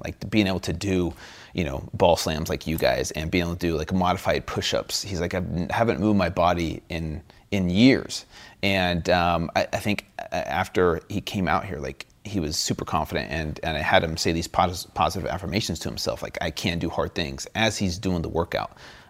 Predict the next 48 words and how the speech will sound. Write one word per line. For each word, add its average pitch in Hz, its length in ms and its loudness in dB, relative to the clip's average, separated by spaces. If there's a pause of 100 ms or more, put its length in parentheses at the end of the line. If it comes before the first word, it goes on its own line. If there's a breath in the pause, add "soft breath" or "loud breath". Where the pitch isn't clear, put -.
"I 90 100 0
can 90 300 0
do 87 100 0
hard - 240 0
things," 60 280 -6
as 78 140 0
he's 85 100 -2
doing 76 180 -4
farmer's 71 420 -4
carries 50 400 -6
and 76 160 -6
wanted 82 360 -4
to - 60 -6
give 76 220 -4
up, 73 220 -4
but 69 100 -6
he 76 60 -4
pushed - 300 -6
harder. 73 360 0 (420 loud breath)
And 85 320 0
if 90 140 2
I - 80 6
can 110 140 0
get - 140 -2
him 107 160 0
to - 40 -6
believe 85 440 2
that 87 100 0
he 92 100 -4
can 90 300 -2
do 120 80 0
hard 120 240 2
things, 151 340 -2
even 117 160 4
though 110 180 6
it's 65 200 -2
small 95 420 2
at - 80 0
first, - 360 2 (280 loud breath)
then 101 160 2
that's 87 140 -2
gonna 80 160 2
help 95 180 2
motivate 82 320 2
him 90 120 -2
and 69 100 -4
push - 260 2
him, 80 220 2